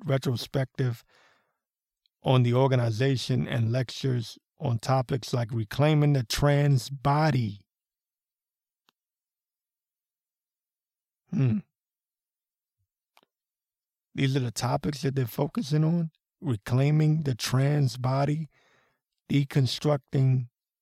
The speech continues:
your religious upbringing and Satanism, and the bipoc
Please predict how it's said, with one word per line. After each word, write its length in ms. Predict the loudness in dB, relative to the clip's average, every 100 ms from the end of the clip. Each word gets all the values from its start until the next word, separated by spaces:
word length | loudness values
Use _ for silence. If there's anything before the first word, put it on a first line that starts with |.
| _ _ _
your 200 | -4 -2
religious 800 | 0 0 0 0 2 0 0 -10 _ _
upbringing 800 | -2 -2 0 2 4 4 2 0 -4
and 220 | 0 0
Satanism, 960 | 0 0 0 2 2 2 2 2 2 0 _ _ _ _ _ -20 _ _ _ _ _ _ _ _ _
and 240 | -2 0 2
the 120 | 0
bipoc 720 | -4 -2 0 0 -2 -4 -4